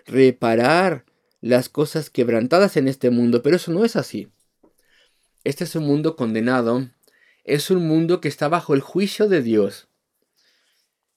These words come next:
La obra social más alta que puedes hacer es la salvación de almas perdidas. Eso reforma vidas y familias, sí. Y tenemos que tener compasión y queremos hacer bien,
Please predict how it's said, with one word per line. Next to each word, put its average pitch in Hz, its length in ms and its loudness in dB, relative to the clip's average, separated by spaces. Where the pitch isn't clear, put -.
La 117 360 2
obra 165 300 4
social 143 340 0
más 147 240 -2
alta 143 300 0
que 139 120 -2
puedes 143 360 0
hacer 143 240 -2
es 160 80 0
la 156 100 0
salvación 131 600 0
de 151 80 0
almas 127 280 -2
perdidas. 123 680 -8
Eso 131 320 -4
reforma 123 540 -2
vidas 123 560 0
y 117 40 -14
familias, 120 680 -2
sí. 117 460 -6
Y 127 140 -2
tenemos 147 440 2
que - 100 0
tener 165 340 -2
compasión 127 880 -4
y 127 140 -2
queremos 147 540 2
hacer 170 280 -4
bien, 156 600 -4